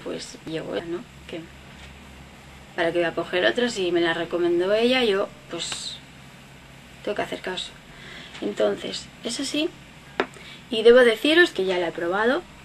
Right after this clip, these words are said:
y que tiene este cepillo, que es ni muy grande ni muy pequeño, pero que deja las pestañas efectivamente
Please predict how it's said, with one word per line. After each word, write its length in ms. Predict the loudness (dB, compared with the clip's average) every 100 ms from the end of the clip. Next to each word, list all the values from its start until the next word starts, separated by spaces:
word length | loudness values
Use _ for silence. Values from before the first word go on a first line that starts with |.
| -16
y 60 | -6
que 120 | -2
tiene 220 | 0 0
este 180 | 0 -4
cepillo, 540 | -2 -4 -2 0 -2 -2 -12 -18 -18 -18 -20 -20 -20 -20 -14 -2
que 180 | 0
es 160 | 0 -4 -14 -20 -12
ni 180 | -8 -2
muy 160 | 0 2
grande 400 | 4 4 4 2
ni 140 | 0
muy 160 | 0 -2
pequeño, 640 | -4 -4 -4 -4 -4 -6 -8 -14 -20 -20 -20 -20 -20 -20 -20 -20 -20 -20 -6
pero 400 | 0 2 2 0 -4 -10 -20 -20 -16 -6
que 200 | -2 0
deja 260 | 0 0
las 160 | 0 0
pestañas 880 | -2 -6 -6 -2 2 2 0 -2 -6 -18 -20 -20 -20 -12
efectivamente 1080 | -4 -4 0 0 2 0 0 0 0 -2